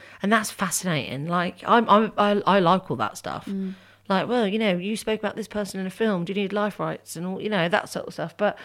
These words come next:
Speaker 1: it's really brilliant. It's, uh, we're a wide range of producers from lots of different backgrounds i-, in different areas and different skill sets. So it, and that could be tough 'cause we're all producers, which is quite a solo job.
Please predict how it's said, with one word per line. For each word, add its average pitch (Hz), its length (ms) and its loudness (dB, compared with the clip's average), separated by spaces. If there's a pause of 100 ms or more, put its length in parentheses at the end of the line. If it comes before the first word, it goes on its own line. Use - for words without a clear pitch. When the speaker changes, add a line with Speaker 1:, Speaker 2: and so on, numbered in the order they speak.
(840)
Speaker 1:
it's 254 240 4
really 269 500 6
brilliant. 165 680 4
It's, 214 280 0
uh, 214 200 0
we're 214 200 8
a 214 80 8
wide 240 480 6
range 196 500 2
of 175 140 -2
producers 175 540 -2
from 175 340 -4
lots 185 220 -2
of - 40 -10
different 180 220 -8
backgrounds 170 720 -2
i-, - 160 -6 (100)
in 220 220 4
different 214 480 -2 (400)
areas 220 720 6
and 196 340 -2
different 208 280 -6
skill 269 300 2
sets. 226 580 2
So 208 340 -2
it, 208 160 2
and 254 160 2
that 349 200 6
could 240 100 -4
be 240 80 -2
tough 175 320 2
'cause - 180 -6
we're 214 120 6
all 202 100 4
producers, 196 520 -2
which 185 140 -6
is 190 120 -6
quite - 220 4
a - 40 -2
solo 190 360 4
job. 165 400 4